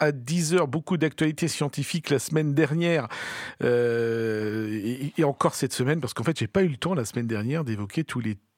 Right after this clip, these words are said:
articles que j'avais prévus. Euh, et donc, ben, on va,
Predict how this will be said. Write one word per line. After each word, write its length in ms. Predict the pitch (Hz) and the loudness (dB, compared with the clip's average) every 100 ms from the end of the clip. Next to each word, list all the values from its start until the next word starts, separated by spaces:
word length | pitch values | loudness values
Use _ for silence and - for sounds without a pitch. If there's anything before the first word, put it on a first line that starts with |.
| 120 110 | -8 -6
articles 320 | 107 170 156 | -4 -6 -6
que 120 | - | -4
j'avais 300 | 98 95 135 | -4 -2 -4
prévus. 560 | - - 123 107 147 - - - - - - - | -4 -2 -2 0 -4 -6 -12 -10 -10 -12 -10 -4
Euh, 580 | 98 90 90 82 80 58 | -2 -2 -4 -6 -8 -8
et 200 | 80 87 | -8 -8
donc, 340 | 90 113 117 101 | -6 -10 -8 -8
ben, 160 | 80 | -8
on 140 | 78 78 | -8 -8
va, 160 | 69 | -10